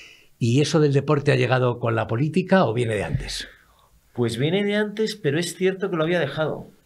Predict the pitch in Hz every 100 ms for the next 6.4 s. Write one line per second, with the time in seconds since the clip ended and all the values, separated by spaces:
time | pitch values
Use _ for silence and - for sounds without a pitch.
0 | - 117 131 151 160 165 156 160 170 175
1 | - _ 117 117 120 117 135 165 165 147
2 | 127 139 143 139 110 95 120 98 - -
3 | - _ _ _ _ _ 104 113 135 135
4 | 160 165 156 156 147 151 170 156 131 139
5 | 151 151 151 151 143 - 147 143 143 160
6 | 160 160 170